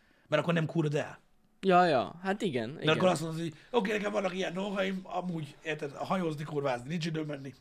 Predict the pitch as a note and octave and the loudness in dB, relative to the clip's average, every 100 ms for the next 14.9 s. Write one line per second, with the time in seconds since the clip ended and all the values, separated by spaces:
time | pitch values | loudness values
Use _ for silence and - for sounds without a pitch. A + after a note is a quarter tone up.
0 | _ _ - C3+ C#3 C3 A#2+ - _ _ | _ _ -10 -8 -2 -2 -2 -8 _ _
1 | _ _ _ _ _ _ _ _ _ _ | _ _ _ _ _ _ _ _ _ _
2 | B2+ D3 B2+ B2+ C#3+ C3 - B2 B2 C3 | -6 -4 -4 -2 0 0 -4 -8 -6 -8
3 | C3 - C#3+ C#3 C3+ C3+ C#3 C3 C3 A#2+ | -8 -6 -4 -4 -6 -6 -6 -6 -8 -8
4 | B2 G2+ G#2 G#2 G2 A2 - _ _ _ | -8 -8 -14 -14 -16 -14 -16 _ _ _
5 | _ _ - - - - - - C#3+ C#3 | _ _ -6 0 0 0 -14 0 4 4
6 | D3 - - _ E3 D#3 F3 E3+ - - | 2 -6 -20 _ -6 0 0 0 -10 -20
7 | _ _ - G#3+ G#3 F3 F#3 G3 F3 E3 | _ _ -4 0 2 2 0 0 -2 -2
8 | E3 F3+ B2+ A#2+ A#2 A#2 D#3+ - _ _ | -2 -4 -6 -4 -2 2 0 -2 _ _
9 | _ _ _ _ _ _ - - C#3+ D3+ | _ _ _ _ _ _ -14 -4 2 2
10 | B2+ G#2+ G#2+ G2 F#2+ G#2 F#2 F#2 F#2 _ | 2 -2 -10 -12 -14 -14 -14 -18 -20 _
11 | _ _ _ _ _ _ _ C3 B2+ B2+ | _ _ _ _ _ _ _ -8 -6 -8
12 | B2 - _ _ _ _ _ _ _ F#3 | -12 -20 _ _ _ _ _ _ _ 0
13 | F3+ E3 F#3 - C3 A#2 F#2+ - - G#2 | 0 2 2 2 -2 -4 -6 -8 -10 -10
14 | - - G#2 A2 G#2 - G#2+ A2+ | -12 -10 -10 -8 -10 -10 -8 -8